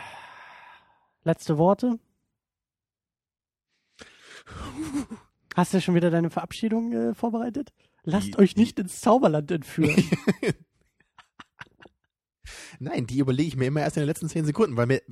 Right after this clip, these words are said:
Speaker 2: wirklich, mir fällt das immer erst dann ein, dass ich ja so eine,
Speaker 1: Das ist
Speaker 2: wenn
Speaker 1: großartig.
Speaker 2: du, wenn du ansetzt zur Verabschiedung, denk ich mal, <laughs> "Oh Gott, scheiße, ich muss irgendwas sagen." Aber meistens fällt mir was so Gutes ein,
Speaker 1: Das
Speaker 2: dass
Speaker 1: hat,
Speaker 2: das dann
Speaker 1: das hat
Speaker 2: läuft.
Speaker 1: bisher immer gepasst, ja.
Speaker 2: Bis auf bei Django, da ist mir nichts eingefallen. Da hast du mich auch gleich wieder angemacht danach, das weiß ich noch, aber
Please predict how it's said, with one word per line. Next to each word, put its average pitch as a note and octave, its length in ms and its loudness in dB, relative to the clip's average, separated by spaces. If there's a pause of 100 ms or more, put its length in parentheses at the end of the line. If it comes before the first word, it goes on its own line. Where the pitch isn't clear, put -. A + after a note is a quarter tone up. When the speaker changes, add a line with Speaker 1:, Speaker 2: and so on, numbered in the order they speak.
(200)
Speaker 2:
wirklich, - 220 0
mir A#2 100 2
fällt D3 140 -2
das B2+ 80 0
immer F#3 260 -2
erst A2+ 200 -4
dann E3 260 -2
ein, D3 260 0
dass A2+ 140 -2
ich B2 100 -6
ja B2 80 0
so A#2+ 80 -2
eine, B2+ 120 0
Speaker 1:
Das - 200 -10
ist - 60 -20
Speaker 2:
wenn B2+ 80 2
Speaker 1:
großartig. D3+ 400 4
Speaker 2:
du, D3 60 4
wenn C#3 80 2
du G3 120 2
ansetzt B2 720 0
zur B2 100 -2
Verabschiedung, A2 520 -2
denk F4+ 100 8
ich - 60 -4
mal, C#3 140 4 (140)
<laughs> - 140 -16
"Oh - 80 -12
Gott, - 180 -6
scheiße, - 500 4 (180)
ich C3 100 4
muss F#3 140 8
irgendwas D#3 420 6
sagen." E3+ 460 0 (260)
Aber A#2+ 180 4
meistens D3+ 300 -2
fällt D#3 160 -4
mir C3 80 -4
was G#2+ 160 -4
so F3 80 -10
Gutes E3 260 -8
ein, A#2+ 360 -6
Speaker 1:
Das G3 120 0
Speaker 2:
dass - 40 -4
Speaker 1:
hat, F#3+ 60 -2
Speaker 2:
das B2+ 80 -6
dann - 80 -2
Speaker 1:
das C3+ 60 -4
hat F3+ 60 4
Speaker 2:
läuft. F#2+ 160 0
Speaker 1:
bisher - 160 -2
immer G#3+ 140 -2
gepasst, G#3+ 420 -6
ja. E3+ 140 -4
Speaker 2:
Bis F3+ 140 2
auf F3+ 140 4
bei F3+ 120 0
Django, C3 280 -2
da G#2 120 -6
ist B2+ 60 -8
mir C3+ 80 -4
nichts B2+ 120 -10
eingefallen. F#2+ 460 -10 (180)
Da G#2+ 80 -8
hast A#2+ 100 -8
du B2 40 -8
mich B2 80 -2
auch A2+ 40 -4
gleich C#3+ 160 -4
wieder - 100 -6
angemacht F2+ 300 -6
danach, F2 140 -8
das G#2+ 100 -10
weiß G#2 120 -10
ich E2+ 60 -12
noch, F2 200 -8
aber G2+ 300 -2